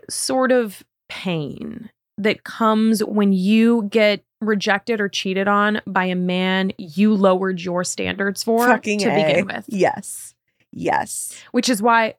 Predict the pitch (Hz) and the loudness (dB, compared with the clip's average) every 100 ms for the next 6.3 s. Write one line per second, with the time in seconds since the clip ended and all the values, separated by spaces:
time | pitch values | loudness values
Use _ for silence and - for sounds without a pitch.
0 | _ 226 226 208 - 202 208 - - - | _ 0 2 0 -6 -10 -12 -12 -12 -8
1 | - - 190 220 220 196 190 190 - 220 | -6 -4 -2 0 0 -2 -4 -6 -6 -8
2 | 226 247 311 - 339 311 285 - 254 233 | -6 -2 0 0 0 0 -4 -4 -4 -4
3 | 233 226 202 208 233 226 226 208 196 175 | -2 0 2 2 0 0 0 0 0 2
4 | 175 175 180 226 - 466 453 403 294 240 | 2 0 0 0 2 2 4 2 0 -2
5 | 240 226 208 196 185 - - - - 202 | -2 -4 0 0 0 -4 -18 -20 -6 2
6 | 196 180 - | 2 2 -8